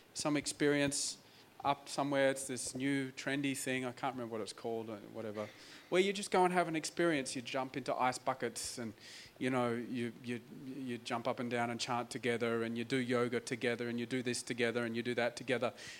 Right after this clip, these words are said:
It's a great experience, but it's not connected to a mission. It's just a nice experience.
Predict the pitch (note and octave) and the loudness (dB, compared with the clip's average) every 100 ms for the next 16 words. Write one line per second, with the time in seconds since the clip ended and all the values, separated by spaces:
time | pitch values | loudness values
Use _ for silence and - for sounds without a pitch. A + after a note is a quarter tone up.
0 | - A3 E3+ D3+ C#3+ C3 - G3+ A#3 G#3 | -4 -2 4 8 8 4 6 6 8 4
1 | A#2 - - - - - - E3 G#3+ A#3 | 2 -4 -10 -14 -20 -12 -4 2 2 4
2 | E3+ F3+ G3+ D3 D3 C3 F#3+ - C3+ - | 6 6 4 0 0 4 4 4 0 -2
3 | C#3+ C3+ C3+ C3+ C#3+ - G3+ A#3 G#3 - | -4 0 2 2 0 -2 0 2 2 -2
4 | - | -8